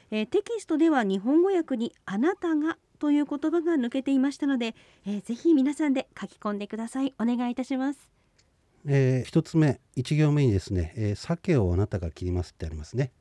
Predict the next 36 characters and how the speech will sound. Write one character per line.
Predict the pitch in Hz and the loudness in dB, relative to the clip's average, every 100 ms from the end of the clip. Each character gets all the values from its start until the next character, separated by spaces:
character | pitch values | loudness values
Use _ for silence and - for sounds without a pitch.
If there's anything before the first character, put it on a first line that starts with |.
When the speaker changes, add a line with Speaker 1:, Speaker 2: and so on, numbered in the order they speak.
| _ _ _ _ | _ _ _ _
Speaker 2:
で、 | 139 131 117 107 101 | -2 2 2 0 -4
こ | - | -4
れ | 135 | 0
は、 | 127 | 2
あ | |
の、 | 107 104 95 90 90 | 2 2 2 0 -4
ア | 117 | -2
イ | 113 | -2
ヌ | 107 | 0
語 | 107 | -2
で | |
言 | 135 | -2
う | |
と、 | 156 127 | -4 -6
カ | - 117 | -4 0
ム | 123 127 | 2 2
イ | 123 | -2
チ | - 156 | -6 -8
ェ | |
プ | - _ _ _ - | -8 _ _ _ -4
エ | 120 - _ _ _ | -4 -6 _ _ _
フ | - 175 | -2 0
ン | 143 90 - | 0 -4 -12
パ。 | - _ _ _ _ _ _ _ 110 | -16 _ _ _ _ _ _ _ -4
え | 101 92 87 87 | -2 -2 -2 -6
ー、 | - | -2
こ | 120 | -2
の | 107 | 0
エ | 135 | -2
が | 117 | -2
で | 85 | -2
す | 78 - | -6 -12
ね、 | 85 _ | -18 _
あ | 101 | -6
な | 98 | -6
た。 | - | -8